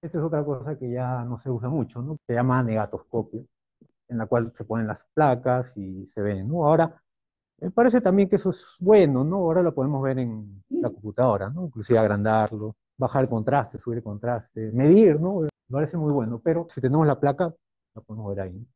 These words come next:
Entonces, si ven a grandes rasgos, dirían que el problema está acá, ¿no? No, el problema no estaba acá, estaba acá, ¿no?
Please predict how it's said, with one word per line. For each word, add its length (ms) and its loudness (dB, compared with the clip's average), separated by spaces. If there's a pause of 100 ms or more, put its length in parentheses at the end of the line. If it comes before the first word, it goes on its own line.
(400)
Entonces, 240 2
si 80 4
ven 160 4
a 100 4
grandes 300 4
rasgos, 320 4
dirían 360 0
que 360 -8
el 100 -10
problema 280 -2
está 120 -8
acá, 300 -2
¿no? 320 -8 (480)
No, 100 -6
el 60 -4
problema 240 -2
no 60 -4
estaba 260 -4
acá, 240 -8
estaba 240 -6
acá, 200 -12
¿no? 140 -18